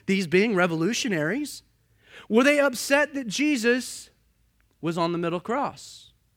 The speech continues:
The middle cross of recognition, thinking, "Some revolutionary you are, what have you done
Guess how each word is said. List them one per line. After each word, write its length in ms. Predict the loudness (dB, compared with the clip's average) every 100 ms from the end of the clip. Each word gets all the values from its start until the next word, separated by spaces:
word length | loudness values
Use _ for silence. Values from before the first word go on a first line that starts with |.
| _ -20 -4
The 80 | 2
middle 320 | 4 4 2
cross 440 | 0 0 2 2 -2
of 100 | 0
recognition, 840 | 0 2 0 0 -2 -2 -2 -4 -14 _ 0
thinking, 260 | 0 0
"Some 380 | -2 2 4 6
revolutionary 800 | 4 4 2 0 0 2 4 4
you 240 | 4 4 6
are, 200 | 6 4
what 160 | 4 2
have 100 | 4
you 200 | 4 4
done 340 | 4 4 2